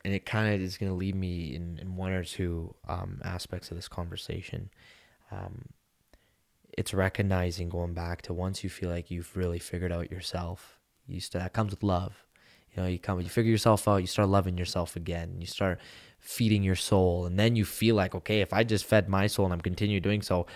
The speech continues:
okay, I'm okay with bringing life into this world, you know? Let's just first fix this and this,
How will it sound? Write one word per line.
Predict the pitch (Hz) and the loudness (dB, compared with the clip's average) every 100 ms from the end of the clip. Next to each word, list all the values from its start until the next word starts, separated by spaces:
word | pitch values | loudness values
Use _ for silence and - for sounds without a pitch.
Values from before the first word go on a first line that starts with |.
| - | -4
okay, | 101 110 160 | 0 6 8
I'm | 110 87 | 8 2
okay | - 113 | 4 6
with | 110 101 | 6 6
bringing | 110 110 98 | 4 6 6
life | 101 113 - | 6 6 6
into | 98 | 6
this | 110 - | 6 6
world, | 98 139 - - | 6 6 4 -2
you | 87 | -2
know? | 87 131 - - - | 0 0 -2 -10 2
Let's | 120 - | 2 4
just | 135 - | 2 4
first | 123 117 - | 4 4 6
fix | 110 - - - - - | 6 6 -4 -10 -16 -6
this | 92 117 120 - | 8 10 10 8
and | 92 92 | 0 6
this, | 123 101 - | 6 6 0